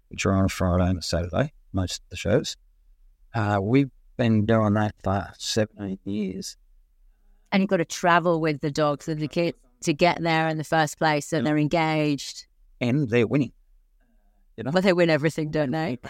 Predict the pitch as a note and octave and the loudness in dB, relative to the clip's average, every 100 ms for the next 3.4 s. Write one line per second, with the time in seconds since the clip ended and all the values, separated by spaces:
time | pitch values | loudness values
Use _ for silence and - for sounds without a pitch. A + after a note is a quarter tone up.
0 | A#3 G3+ - - A#3 A3 - F#3 F3+ - | -2 -2 -12 -2 2 2 4 2 2 -4
1 | - G3+ A3+ G3 G3 - - G#3+ F#3+ F3+ | -4 -2 0 2 0 -2 0 4 4 2
2 | - F#3 F#3+ F3 - F3+ F#3 - F3 - | 0 -4 -2 -2 -2 -4 -2 -4 -4 0
3 | F3+ - F#3+ - | -2 -2 -6 -6